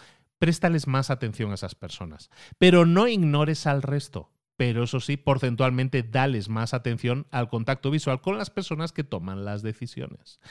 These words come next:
En una conversación uno a uno, ¿cómo traducimos esto? Vale, lo que tenemos que hacer es hacer que la otra persona se sienta cómoda,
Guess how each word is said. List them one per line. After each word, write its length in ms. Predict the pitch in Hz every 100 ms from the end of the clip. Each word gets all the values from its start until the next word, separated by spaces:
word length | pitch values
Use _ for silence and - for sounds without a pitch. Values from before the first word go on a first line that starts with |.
| - -
En 180 | 135 156
una 220 | 208 240
conversación 760 | - 175 160 143 165 - 165 139
uno 220 | 156 156
a 60 | 127
uno, 340 | 131 147 180
¿cómo 240 | - 147 135
traducimos 600 | 131 117 110 107 98 90
esto? 260 | 80 - - - - -
Vale, 160 | 90
lo 160 | 92 113
que 120 | 127
tenemos 360 | 139 160 220 -
que 80 |
hacer 220 | 123 147 151
es 160 | -
hacer 260 | 131 151 151
que 100 | 143
la 160 | 123
otra 220 | 147 170 165
persona 400 | 131 - 123 131
se 140 | 110
sienta 580 | - 107 107 113 113 _
cómoda, 600 | 143 147 143 101 73